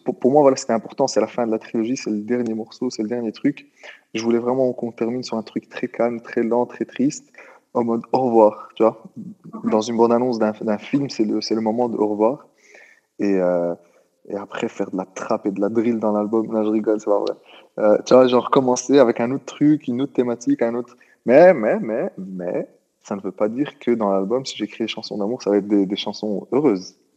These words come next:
Speaker 2: Ok.
Speaker 1: Mhm. Après, je calcule pas vraiment tout ça, tu vois, les thématiques que je vais traiter, et cetera. Mais je suis sûr que dans l'album, ça va parler de, bah, de, de, d'autres relations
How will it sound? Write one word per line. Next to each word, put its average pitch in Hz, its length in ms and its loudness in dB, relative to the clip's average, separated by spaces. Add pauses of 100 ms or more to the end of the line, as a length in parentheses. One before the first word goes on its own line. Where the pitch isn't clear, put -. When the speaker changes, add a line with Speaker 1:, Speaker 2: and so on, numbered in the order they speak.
(220)
Speaker 2:
Ok. 190 220 -4
Speaker 1:
Mhm. 143 140 -8 (920)
Après, - 240 4
je - 80 4
calcule 127 320 2
pas 151 160 6
vraiment 123 320 6
tout 113 160 -4
ça, 139 220 4
tu - 100 4
vois, 127 60 8
les 117 100 4
thématiques 123 480 0
que - 80 -10
je 113 80 0
vais 107 120 2
traiter, - 480 2
et 113 80 4
cetera. 113 520 2 (300)
Mais 107 80 -2
je - 60 -2
suis - 80 -10
sûr 143 100 0
que 127 60 0
dans 107 120 2
l'album, 107 460 2
ça 98 120 -2
va 95 80 2
parler 104 320 2
de, 95 60 -4
bah, 87 320 2
de, 101 300 0
de, 113 200 -4 (140)
d'autres 127 380 0
relations 113 500 2